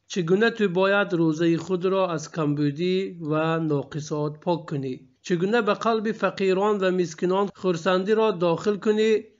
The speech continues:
تا در روز عید به مثل تو آنها نیز خرسند باشند؟ این حالت را کمی تفکر بکن.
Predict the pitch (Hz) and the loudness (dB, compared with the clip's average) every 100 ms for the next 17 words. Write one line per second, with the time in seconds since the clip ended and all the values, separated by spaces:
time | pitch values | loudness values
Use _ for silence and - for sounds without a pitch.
0 | _ - 196 214 214 180 175 165 156 170 | _ -2 2 4 2 2 2 0 0 0
1 | 160 170 185 214 185 165 185 170 165 - | 2 0 0 -2 -2 0 2 0 -2 -4
2 | 165 151 202 170 165 156 175 190 185 190 | -4 0 0 2 0 0 0 0 2 2
3 | 185 - _ _ - 180 151 175 165 143 | 2 -2 _ _ -6 -4 -2 0 0 0
4 | 139 143 131 120 _ - 254 226 214 208 | -4 -6 -8 -10 _ -2 2 4 4 4
5 | 214 214 220 220 226 - _ _ - 190 | 4 4 4 4 2 -4 _ _ -4 0
6 | 190 185 180 160 156 156 165 151 147 139 | 0 0 -2 -2 -4 -2 -4 -2 -4 -6
7 | 123 | -8